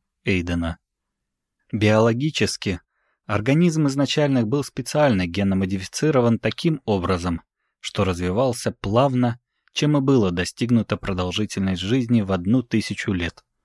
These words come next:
плюс-минус пару столетий. То есть, для понимания, столетний организм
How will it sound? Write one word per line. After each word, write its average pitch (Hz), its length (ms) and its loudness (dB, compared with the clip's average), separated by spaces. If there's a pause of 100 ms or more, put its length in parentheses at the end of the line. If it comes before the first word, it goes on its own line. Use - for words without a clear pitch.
(140)
плюс-минус 101 600 0
пару 92 280 0
столетий. 92 640 0 (920)
То 90 180 0
есть, - 380 -4 (300)
для 117 160 2
понимания, 98 720 0 (440)
столетний 123 640 2
организм 117 520 2